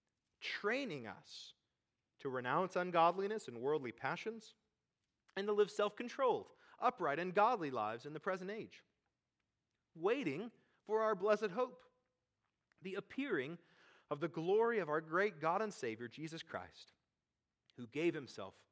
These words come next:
for us to redeem us from all lawlessness and to purify for himself a people for his own possession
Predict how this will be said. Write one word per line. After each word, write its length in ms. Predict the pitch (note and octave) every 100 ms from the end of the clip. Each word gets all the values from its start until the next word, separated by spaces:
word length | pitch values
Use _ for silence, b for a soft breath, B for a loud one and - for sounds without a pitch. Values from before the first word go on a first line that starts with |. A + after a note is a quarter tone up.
| _
for 220 | D#3 B2+
us 200 | G2+ -
to 120 | -
redeem 460 | C3 C3+ B2 F3 G#3
us 120 | G#3
from 160 | - F#3
all 140 | F#3
lawlessness 680 | D3 A2+ G2+ - G2+ F#2+ - b b b b
and 120 | C3+
to 80 | C#3
purify 460 | - F#3+ F#3+ F#3 F3+
for 240 | - F#3+
himself 400 | G3 F3+ B2 A#2+
a 60 | B2
people 380 | - F#3+ D3
for 180 | A2+ A2 -
his 160 | A#3
own 160 | G#3+ G3
possession 460 | F#3 C#3 G#2 -